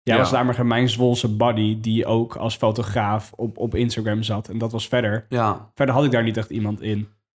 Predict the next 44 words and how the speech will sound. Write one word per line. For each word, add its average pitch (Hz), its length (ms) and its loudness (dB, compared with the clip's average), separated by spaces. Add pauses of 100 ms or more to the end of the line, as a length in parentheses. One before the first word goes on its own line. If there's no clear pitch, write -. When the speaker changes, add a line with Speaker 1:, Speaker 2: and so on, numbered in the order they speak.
Speaker 2:
Nee, 143 120 2
Speaker 1:
Nee. 131 80 4
Speaker 2:
we 139 80 4
waren 156 220 2
de 170 80 6
enige 180 300 2
uit, - 300 -2
uit 156 200 0
Zwolle 165 280 0
of 147 200 -4
omstreken 139 560 -4
die, 135 280 0
eh, 127 380 0 (1040)
sorry, 131 360 -6
die 113 120 -6
naar 120 100 -4
dat 120 180 -4
soort - 140 -8
dingen 117 180 0
toe 135 160 -6
gingen, 101 200 -6
inderdaad. 92 560 -10 (320)
Speaker 1:
Die 117 120 -4
in 120 60 0
ieder 117 140 2
geval 113 280 0 (100)
probeerden 113 440 2
serieus, 107 760 -4
eh, 107 220 -8
Speaker 2:
Ja. 92 260 0
Speaker 1:
ermee 110 140 -2
bezig. 104 340 -6 (120)
Of 117 100 -12
die 131 160 4
gewoon 127 180 2
in, 123 260 2
gewoon 123 140 0
bezig 117 240 2
waren 117 160 2
met 110 120 0
leren. 110 460 0 (160)
Speaker 2:
Mhm. 113 440 2
Speaker 1:
En, 107 220 -2
eh, 104 160 -2